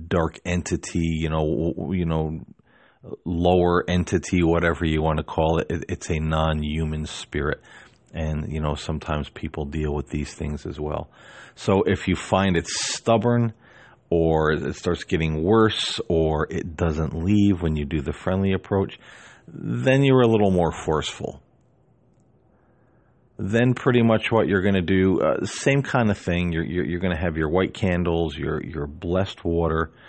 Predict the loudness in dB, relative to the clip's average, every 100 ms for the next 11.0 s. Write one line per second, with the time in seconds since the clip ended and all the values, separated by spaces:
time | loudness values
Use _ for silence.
0 | -20 -20 -20 -16 -6 -4 -2 -2 0 2
1 | 2 2 2 2 0 0 -2 -2 -2 -2
2 | -6 _ _ -20 _ _ -4 -4 -2 -8
3 | 0 0 0 -4 -2 0 0 -4 -4 -2
4 | -2 -4 -8 -6 -6 -6 -6 -4 -4 -4
5 | -10 -10 -6 -6 -6 -14 -20 _ _ _
6 | _ _ _ _ _ _ _ -20 -20 -20
7 | -20 _ _ -14 -2 2 2 2 0 -4
8 | -10 -20 _ _ _ _ _ _ _ _
9 | _ _ -20 -20 _ _ -10 0 2 4
10 | 4 4 4 0 -8 0 4 6 4 2